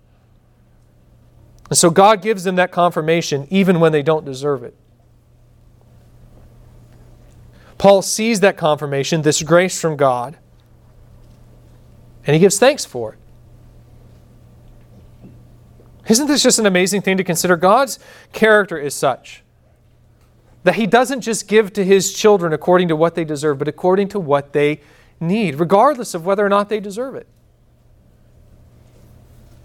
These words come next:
Emily is often very faithful to remind me of this point from time to time. There's most definitely a,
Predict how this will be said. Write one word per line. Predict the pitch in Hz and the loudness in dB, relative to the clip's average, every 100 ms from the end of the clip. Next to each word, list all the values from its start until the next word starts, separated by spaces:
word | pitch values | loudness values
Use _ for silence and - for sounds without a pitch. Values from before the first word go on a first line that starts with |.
| - - - - | -20 -20 -12 0
Emily | 190 202 165 | 2 2 0
is | 151 | 2
often | 170 170 147 | 2 2 -4
very | 165 | -4
faithful | 160 175 170 170 151 | -2 -2 -2 -2 -2
to | 143 | -2
remind | 139 156 175 | 2 2 2
me | 170 | -2
of | 139 | -6
this | 135 - | -8 -8
point | 147 139 | -8 -8
from | - 127 | -10 -8
time | 139 135 | -4 -4
to | 123 | -4
time. | 139 139 139 | -4 -2 -2
There's | 143 135 | -2 0
most | 156 - | 0 2
definitely | 151 160 165 156 143 | 0 0 -2 -2 0
a, | 127 | -2